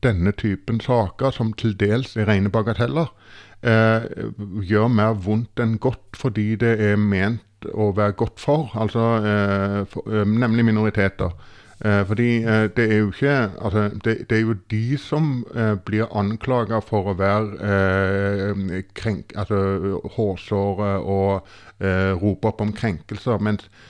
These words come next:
mens det som, som, som regel er det jo ikke minoriteten, eller ofte i hvert fall, så er det ikke minoritetene som, eh, roper opp om, eh, slike saker, men det er altså,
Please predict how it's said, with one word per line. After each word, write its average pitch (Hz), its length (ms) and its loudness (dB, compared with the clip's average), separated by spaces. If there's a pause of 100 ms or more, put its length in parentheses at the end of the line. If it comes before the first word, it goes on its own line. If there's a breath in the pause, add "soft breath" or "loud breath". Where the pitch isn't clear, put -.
(140 loud breath)
mens 113 140 -2
det - 140 -6
som, 123 200 -6
som, 123 180 -4
som 117 180 -2
regel 113 340 0
er 101 200 -2
det 127 140 -2
jo 160 160 -4
ikke - 260 -4
minoriteten, 107 760 -2
eller - 200 -2
ofte - 320 -4
i - 60 0
hvert 117 100 -4
fall, 92 160 -4 (480 loud breath)
så 131 80 0
er 110 240 4
det 156 160 0
ikke - 160 -2
minoritetene 123 1000 0 (360 loud breath)
som, 113 460 2
eh, 107 480 2
roper 107 560 -2
opp - 320 -12
om, 101 520 0
eh, 104 120 0
slike 104 340 0
saker, 110 380 0
men 110 160 2
det 113 160 0
er 110 240 4
altså, 104 560 2